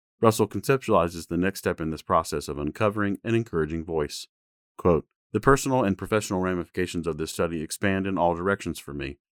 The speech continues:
as I see the broader implications of dialogue and educational empowerment. Parents and students have been even more discouraged from speaking than teachers. Eventually, I must find ways to include their voices as well. My hope is that I can encourage my students' voices while providing them with a receptive audience.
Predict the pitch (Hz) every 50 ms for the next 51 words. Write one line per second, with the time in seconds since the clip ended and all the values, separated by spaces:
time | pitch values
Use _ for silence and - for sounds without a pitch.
0 | _ _ _ - 104 104 104 101 - - 120 117 117 107 117 117 117 120 120 113
1 | 104 95 - 87 - 95 92 85 - 87 78 82 71 73 95 95 95 98 95 92
2 | 90 90 87 90 95 92 85 76 - - - 78 - - 80 78 78 76 - 87
3 | 82 80 78 76 69 65 - _ _ _ _ _ _ - 117 113 110 104 - 98
4 | 92 - - 110 101 95 95 90 - 107 98 90 95 95 92 - - 120 127 127
5 | 120 113 104 101 101 92 90 - - - 101 92 82 78 - - 90 85 - -
6 | - 78 - - 80 78 76 76 73 - 104 98 87 - 78 69 - - - _
7 | _ _ - 110 107 117 117 110 - 98 87 85 - - 95 101 101 98 - -
8 | 117 117 120 123 113 98 95 95 - - 95 90 87 - - 135 139 117 98 85
9 | 78 76 73 71 - 78 73 76 76 71 - 92 85 76 69 - - _ _ _
10 | _ _ _ _ - 92 90 101 113 110 104 101 90 90 90 85 85 85 - -
11 | 87 87 85 85 - - 110 104 101 95 - - 82 80 - - 98 87 82 82
12 | 76 - - 87 87 82 - 82 76 - _ _ _ _ _ _ - 107 104 98
13 | 104 98 104 104 113 117 117 117 120 113 104 95 110 107 104 107 104 - 92 80
14 | - 87 82 90 87 85 85 78 73 53 - - -